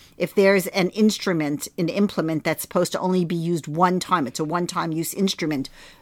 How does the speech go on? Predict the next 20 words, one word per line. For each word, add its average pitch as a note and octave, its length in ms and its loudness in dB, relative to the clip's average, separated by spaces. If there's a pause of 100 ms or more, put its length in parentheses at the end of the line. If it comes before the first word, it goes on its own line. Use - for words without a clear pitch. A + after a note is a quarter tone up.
(200)
do A3+ 240 10
you A3+ 180 10
use G#3+ 320 8
them F3+ 180 4
on E3+ 160 4
many F3+ 260 2
patients? F3+ 760 -2
Because D#3 300 -4
that's D3+ 260 -2
what D#3 100 -2 (340)
Kermit D#3 320 0
Gosnell D#3 460 -2
did. B3+ 320 2 (340)
And F3 220 2
she F3 160 2
said, D#3 320 0
"No, E3+ 300 8
not D#3 260 -2
at E3 80 -4
all." G3+ 300 4